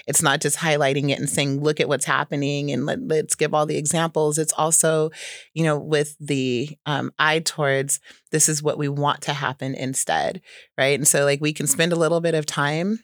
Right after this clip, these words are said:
um, you know, laying a foundation about what it is, but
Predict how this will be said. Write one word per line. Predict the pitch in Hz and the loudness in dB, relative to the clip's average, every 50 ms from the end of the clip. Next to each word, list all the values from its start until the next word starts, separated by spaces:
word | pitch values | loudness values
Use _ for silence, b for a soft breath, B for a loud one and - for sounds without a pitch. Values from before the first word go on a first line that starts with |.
| _ _ _ _ - | _ _ _ _ -4
um, | 156 151 139 139 143 143 - - - 165 - _ _ _ _ _ _ _ _ - | -2 0 0 0 -2 -2 -4 -6 -6 -8 -10 _ _ _ _ _ _ _ _ -4
you | 151 | 0
know, | 151 143 143 | 0 2 2
laying | 143 147 143 151 147 | 2 2 2 2 0
a | |
foundation | 151 - 147 143 135 131 143 - 170 165 | 0 0 0 0 2 0 0 0 0 0
about | 151 151 151 - | -2 -2 -2 -2
what | 147 143 | 0 0
it | 143 143 147 | 0 2 2
is, | 160 165 156 156 151 - | 2 4 2 2 2 0
but | - 151 139 143 | 0 0 -2 -2